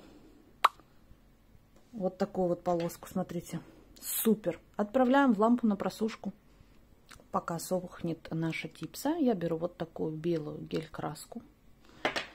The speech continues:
Можно даже сказать гель-паста, она очень плотная и хорошая. И вот такую вот кисточку-лепесточек. Сейчас будем рисовать кое-что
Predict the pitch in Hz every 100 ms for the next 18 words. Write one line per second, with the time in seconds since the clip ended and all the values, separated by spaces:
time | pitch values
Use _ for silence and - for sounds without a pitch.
0 | - - - - - 262 226 196 185 -
1 | 170 160 208 190 - 180 - - - 185
2 | 175 170 - 160 170 185 - 214 185 160
3 | 156 - - 170 - 247 262 220 175 -
4 | 202 202 - 202 208 - - 175 160 170
5 | - 165 160 - - - - - - -
6 | - - 196 214 185 180 175 165 - 160
7 | 156 - 139 - 156